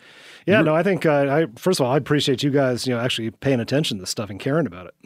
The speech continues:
Speaker 1: because, you know, again, most people would rather talk about, you know, deer stand placement or,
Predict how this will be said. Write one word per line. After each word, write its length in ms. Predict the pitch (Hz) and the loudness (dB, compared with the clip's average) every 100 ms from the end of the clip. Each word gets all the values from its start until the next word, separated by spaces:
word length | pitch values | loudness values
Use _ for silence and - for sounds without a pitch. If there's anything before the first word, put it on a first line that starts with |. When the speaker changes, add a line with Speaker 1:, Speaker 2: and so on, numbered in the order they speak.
| - | -12
Speaker 1:
because, 440 | 117 120 113 110 | -6 -4 -4 -6
you 60 | 117 | -6
know, 60 | |
again, 300 | 110 110 135 | -8 -2 0
most 200 | 123 135 - | 2 0 0
people 140 | 120 | -2
would 100 | 110 | 0
rather 180 | 123 117 | -2 -2
talk 260 | 123 120 | -2 -4
about, 240 | 120 120 123 _ _ _ - | -4 -6 -8 _ _ _ -12
you 60 | 113 | -10
know, 60 | |
deer 200 | 101 139 | -2 0
stand 280 | 151 127 123 | 0 -2 -4
placement 520 | 110 127 131 143 139 107 | -2 -2 -2 -4 -6 -8
or, 180 | 95 | -12